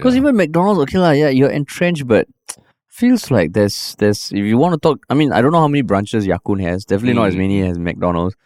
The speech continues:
Speaker 2: Yeah.
Speaker 1: But it feels like there's so many franchises, brands, even Awfully Chocolate. If they have a contingent, right?
Speaker 2: Whoa.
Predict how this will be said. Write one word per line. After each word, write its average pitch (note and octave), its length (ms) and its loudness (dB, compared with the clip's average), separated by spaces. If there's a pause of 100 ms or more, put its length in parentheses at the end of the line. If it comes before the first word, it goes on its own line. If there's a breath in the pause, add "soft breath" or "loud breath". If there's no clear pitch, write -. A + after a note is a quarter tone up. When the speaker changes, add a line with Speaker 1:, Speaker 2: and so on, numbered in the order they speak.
Speaker 2:
Yeah. D#2+ 180 -10
Speaker 1:
But C#3+ 120 -4
it - 20 -18
feels D4 180 2
like C3+ 120 2
there's A#2 160 0
so G#3 180 -2
many G3 240 2
franchises, A2 920 0
brands, G2+ 560 0
even F#3 160 0
Awfully C3+ 380 -2
Chocolate. - 380 -4
If E2+ 120 -6
they D3 80 2
have F3+ 120 2
a A#2 60 -4
contingent, G2 480 -2
right? E2+ 220 -2 (140)
Speaker 2:
Whoa. D#2+ 420 -8